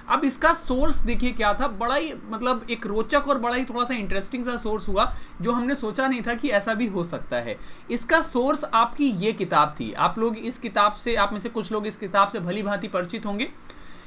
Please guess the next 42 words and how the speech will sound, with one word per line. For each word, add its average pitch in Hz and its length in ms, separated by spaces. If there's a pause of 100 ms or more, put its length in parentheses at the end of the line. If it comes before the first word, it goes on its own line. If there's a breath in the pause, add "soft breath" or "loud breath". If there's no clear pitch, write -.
(160 loud breath)
ये 262 100
रेनन 262 380
Martin 269 360
book 247 200
है, 269 160
आप 214 260
इसे 240 160
कुछ - 260
लोग 240 160
इसे 233 160
पढ़ते 202 400
भी 226 100
होंगे। 226 300
इसी 233 340
channel 226 280
पर 220 180
मैंने 214 320
एक, 208 160
अ, 202 120
comparison 190 580
video 214 240
बनाया 196 320
था 208 120
कि 208 140
रेनन 185 240
मार्टिन 190 360
अच्छी 190 280
है 190 220
या 185 120
नीतू 165 280
सिंह 196 160
की 196 80
किताब 175 280
अच्छी 185 200
है 180 80
या 165 180
एसपी 170 180
बख्शी 165 240
की - 0
किताब 143 260
अच्छी 135 240
है, - 380